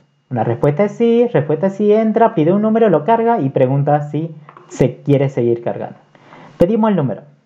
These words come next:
Voy a ponernos un dos. ¿Deseas continuar? Sí. Otro número, cuatro. ¿Deseas continuar? Sí. Vamos a poner un siete, son tres números.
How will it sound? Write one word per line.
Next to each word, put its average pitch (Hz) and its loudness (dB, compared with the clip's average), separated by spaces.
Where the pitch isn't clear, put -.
Voy 131 4
a 147 2
ponernos 135 -2
un 110 -10
dos. 175 -2
¿Deseas 202 2
continuar? 202 0
Sí. - -6
Otro 143 2
número, 139 -4
cuatro. 143 -2
¿Deseas 185 -2
continuar? 180 -2
Sí. - -8
Vamos 127 2
a - 0
poner 180 2
un 180 -4
siete, 135 0
son 165 -6
tres 165 -4
números. 113 -10